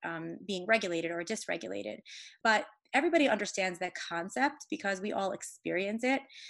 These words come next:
And so sometimes just turning to the people that are close to us and explaining that that's what's going on, you know,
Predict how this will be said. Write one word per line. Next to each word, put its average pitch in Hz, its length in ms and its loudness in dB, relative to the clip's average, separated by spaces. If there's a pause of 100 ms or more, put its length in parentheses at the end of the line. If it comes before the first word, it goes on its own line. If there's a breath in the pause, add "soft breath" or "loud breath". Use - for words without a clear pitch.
(140 loud breath)
And 208 120 0
so 226 180 2
sometimes 302 460 4 (360)
just 240 480 2 (340)
turning 254 360 6
to 208 80 -4
the 180 80 -2
people 175 320 -2
that 170 120 4
are 170 120 4
close 185 260 -2
to 180 100 0
us 175 200 4
and 185 100 -2
explaining 220 480 0
that 170 100 -2
that's 196 280 0
what's 190 160 -2
going 190 260 0
on, 214 280 -2 (340 loud breath)
you 202 80 0
know, 170 320 4